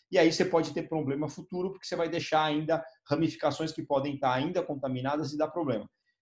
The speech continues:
Então, na verdade, você tem várias razões pra fazer essa angulação.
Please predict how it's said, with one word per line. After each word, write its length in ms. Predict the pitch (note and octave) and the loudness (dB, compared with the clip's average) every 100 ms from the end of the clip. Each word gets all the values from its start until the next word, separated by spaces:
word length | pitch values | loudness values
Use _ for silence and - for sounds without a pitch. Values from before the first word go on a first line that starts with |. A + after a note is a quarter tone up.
| - | -2
Então, 300 | D3 E3+ G3+ | 0 2 0
na 80 | F3+ | 0
verdade, 460 | D#3 C#3+ F3 D#3+ | 2 6 6 6
você 100 | D#3+ | 0
tem 140 | F3+ C#3+ | -4 6
várias 300 | G3 A3+ E3+ | 8 8 6
razões 300 | C#3+ E3 D#3+ | 6 4 0
pra 140 | D#3+ | 0
fazer 300 | D3+ B2+ C#3+ | 0 0 0
essa 360 | C#3+ - C3+ - | -2 0 -2 0
angulação. 540 | C#3 C#3+ C#3+ - G#2 | 0 4 4 2 -6